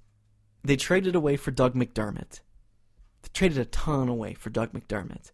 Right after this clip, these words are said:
Gary Harris, a bunch of stuff. And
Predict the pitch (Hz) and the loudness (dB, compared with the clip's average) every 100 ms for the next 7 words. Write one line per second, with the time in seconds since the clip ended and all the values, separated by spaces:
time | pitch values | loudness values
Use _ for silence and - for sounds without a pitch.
0 | - - 123 120 131 123 120 - 110 - | -12 -2 0 0 0 0 0 -4 -8 -8
1 | - - - - - - - _ _ _ | -10 -10 -12 -20 -20 -20 -20 _ _ _
2 | _ _ _ _ _ _ _ _ _ _ | _ _ _ _ _ _ _ _ _ _
3 | _ _ _ _ _ - 147 151 151 156 | _ _ _ _ _ 0 2 4 4 0
4 | 160 | -4